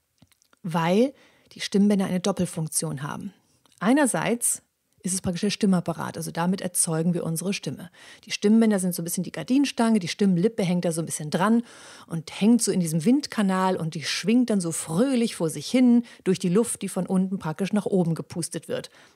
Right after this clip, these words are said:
Alles gut und schön. Also Atmung ist ja praktisch, oder Stimme ist geführter Atem. Und die Stimmbänder, die schwingen dann schön fröhlich vor sich hin. Alles gut. Und die Stimmbänder, diese Gardinenstange oben, die öffnet eben so weit, wie wir das eben haben wollen, damit die Tonhöhe stimmt.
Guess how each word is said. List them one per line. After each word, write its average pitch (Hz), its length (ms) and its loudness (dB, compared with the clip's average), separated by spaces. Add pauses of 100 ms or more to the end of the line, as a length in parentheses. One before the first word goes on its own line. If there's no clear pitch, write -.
(120)
Alles 214 300 2
gut 196 160 -6
und 208 120 0
schön. 156 180 -2
Also - 200 -6
Atmung 220 500 2
ist 190 240 -4
ja 190 60 -2
praktisch, 180 340 -6
oder 160 140 -8
Stimme 240 300 2
ist - 200 -2
geführter 190 680 -4
Atem. 170 400 -4 (680)
Und - 100 -20
die - 40 -12
Stimmbänder, 190 600 4
die - 140 -10
schwingen 226 520 4
dann 190 200 2
schön 180 320 2
fröhlich 165 480 -6
vor 143 140 -10
sich 160 180 -10
hin. 139 200 -12 (100)
Alles 190 340 0
gut. - 240 -16 (340)
Und - 100 -18
die 156 40 -12
Stimmbänder, 262 840 2 (400)
diese 170 200 -2
Gardinenstange 247 800 2
oben, 240 300 4
die 208 140 -4
öffnet 202 300 0
eben 165 180 -2
so 226 280 0
weit, 202 340 0
wie 208 140 0
wir 190 80 0
das 170 200 -2
eben 160 260 -6
haben 190 260 0
wollen, 175 180 2
damit 160 220 -2
die 190 100 -6
Tonhöhe 156 520 -2
stimmt. - 460 -6